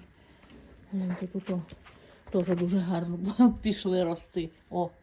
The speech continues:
хоч би ві-, о, голячки не поламалися. Е, ще воно не розсаджено, але дивіться, як гарненько вже робляться вже кружочками.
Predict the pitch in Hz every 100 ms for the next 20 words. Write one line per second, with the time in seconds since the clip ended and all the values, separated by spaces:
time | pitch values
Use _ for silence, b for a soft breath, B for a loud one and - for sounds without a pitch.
0 | b b b b b b - 190 190 180
1 | 190 190 185 170 190 185 175 - 175 170
2 | 175 160 165 156 151 170 - 180 - -
3 | - - - B B B B B B B
4 | B B - B B B - 196 190 185
5 | 180 180 - 226 196 185 180 180 180 -
6 | - 254 226 220 214 190 - _ b b
7 | b b b - - 185 175 185 196 -
8 | 190 175 180 175 175 175 180 160 180 -
9 | - - B B B B - 190 185 170
10 | 180 202 175 190 208 196 175 165 - 190
11 | 185